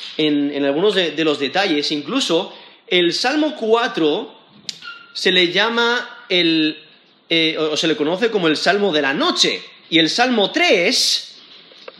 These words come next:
Salmo de la mañana, al igual que el, que el Salmo cinco. Es interesante porque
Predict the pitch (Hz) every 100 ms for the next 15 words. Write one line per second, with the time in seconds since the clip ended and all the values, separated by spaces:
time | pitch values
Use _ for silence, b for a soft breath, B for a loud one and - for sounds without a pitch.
0 | - - - 214 226 208 180 190 285 254
1 | 175 165 220 277 - 196 175 175 - 180
2 | 165 - 220 226 214 190 - - 311 311
3 | 254 - 123 117 180 180 165 233 226 143
4 | 143 156 147 -